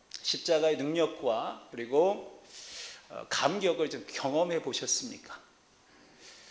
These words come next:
아, 경험 안 해보셨습니까? 다 경험해 보셨죠? 그러면 그것이 지금 진행형으로 계속해서 움직이고 계십니까?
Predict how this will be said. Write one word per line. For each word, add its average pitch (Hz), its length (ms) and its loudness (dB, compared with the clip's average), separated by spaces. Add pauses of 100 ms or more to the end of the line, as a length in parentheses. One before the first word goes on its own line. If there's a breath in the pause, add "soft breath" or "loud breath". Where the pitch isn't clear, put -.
(840 loud breath)
아, 123 180 -14
경험 131 320 2
안 110 120 2
해보셨습니까? - 840 0 (580)
다 - 200 -6
경험해 151 420 2
보셨죠? 113 540 -8 (680 loud breath)
그러면 143 340 2
그것이 147 400 2
지금 160 340 -2
진행형으로 165 1080 4
계속해서 - 800 -2 (400)
움직이고 147 560 0
계십니까? - 640 -2